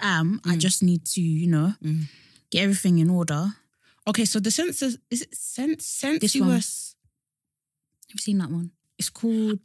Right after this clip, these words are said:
Speaker 2: Yes, I think Yvonne
Speaker 1: Mason Francis.
Speaker 2: Uh, Yvonne Victoria was talking about that one. And I went to go Google
Speaker 1: It's,
Speaker 2: it and I saw the price. I said,
Speaker 1: it's bad.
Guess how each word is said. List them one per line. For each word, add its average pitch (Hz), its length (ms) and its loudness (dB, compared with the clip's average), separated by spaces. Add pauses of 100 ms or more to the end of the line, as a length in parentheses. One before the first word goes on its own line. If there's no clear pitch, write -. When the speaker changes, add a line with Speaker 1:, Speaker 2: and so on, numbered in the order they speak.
Speaker 2:
Yes, 269 460 2
I - 80 2
think 320 340 -2
Yvonne 226 800 2
Speaker 1:
Mason 196 560 0
Francis. 185 960 -6
Speaker 2:
Uh, 185 260 2
Yvonne 202 440 0
Victoria 214 420 -2
was 180 180 2
talking 180 300 0
about 156 100 -4
that - 160 -4
one. 156 240 0 (260)
And 165 100 2
I 180 40 6
went 185 120 4
to 170 80 -2
go 175 120 2
Google 180 300 0
Speaker 1:
It's, 185 100 2
Speaker 2:
it - 60 2
and 170 120 4
I 170 40 4
saw - 160 2
the 175 80 2
price. 165 300 -4
I 165 40 -8
said, 170 200 -4
Speaker 1:
it's 165 200 0 (180)
bad. 147 420 -6